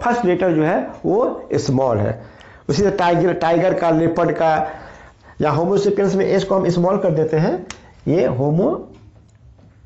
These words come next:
Homo sapiens, इसका भी नाम, इ-, इसका, अ, प-, पहला letter S जो है, small है। तो इसमें हम क्या देखते हैं? ये टू part name है। अच्छा, और दूसरी बात देखिए,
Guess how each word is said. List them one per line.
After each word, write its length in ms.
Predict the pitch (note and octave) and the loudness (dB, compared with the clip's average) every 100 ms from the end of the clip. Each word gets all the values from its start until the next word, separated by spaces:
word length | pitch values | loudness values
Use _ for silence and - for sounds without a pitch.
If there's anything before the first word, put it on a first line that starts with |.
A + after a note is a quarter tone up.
| _ _ - - - C3 | _ _ -20 -20 -16 -2
Homo 240 | D#3 F3+ F#3+ | 0 2 0
sapiens, 800 | - D#3 - C3+ G#2+ G2 - - - - - | 0 0 0 2 0 -2 -8 -16 -20 -20 -6
इसका 240 | C#3 - F3+ | -2 0 0
भी 120 | F3+ | 2
नाम, 280 | G#3 F#4 - - - - | 0 0 -4 -10 -18 -14
इ-, 40 | |
इसका, 520 | - E3+ - E3+ - G#3 | -4 0 2 0 0 -2
अ, 140 | - - - | -2 -6 -4
प-, 320 | D3+ C#3+ D3+ D#3 | -2 0 -2 0
पहला 240 | D#3 F3+ | 0 2
letter 340 | F3 E3+ B3+ - - - - | 2 2 0 -2 -10 -20 -4
S 200 | D#3+ F3 | -2 0
जो 140 | D3+ D3+ | 0 0
है, 320 | E3+ F4+ - - - D3+ | 2 -2 -4 -14 -6 -4
small 420 | - D3 C#3+ B2 | 0 0 2 2
है। 220 | A2 G2 - - - - - _ - A#3+ | 0 -2 -6 -16 -20 -20 -20 _ -4 0
तो 320 | D4 F4+ - - - - | 2 0 -6 -14 -12 -6
इसमें 200 | - A3 | -2 0
हम 60 | G#3 | 0
क्या 140 | A#3 | 2
देखते 220 | B3 B3+ | 2 2
हैं? 60 | C4+ | 2
ये 80 | C#4 | 0
टू 280 | C#4+ D4+ | 0 0
part 320 | E4 A#3 A#3 B3 | 2 2 2 2
name 280 | A#3+ A#3 | 2 2
है। 240 | A3+ D4 - - - - - - - - | 2 0 -4 -14 -20 -20 -20 -20 -20 -8
अच्छा, 560 | D3 - A2+ - - - | -4 0 -2 -2 -10 -6
और 200 | F3 B3 | 0 2
दूसरी 240 | A3+ G#3+ C4+ | 2 2 2
बात 160 | C4+ | 2
देखिए, 480 | A#3 - C4 F#4 | 0 0 2 0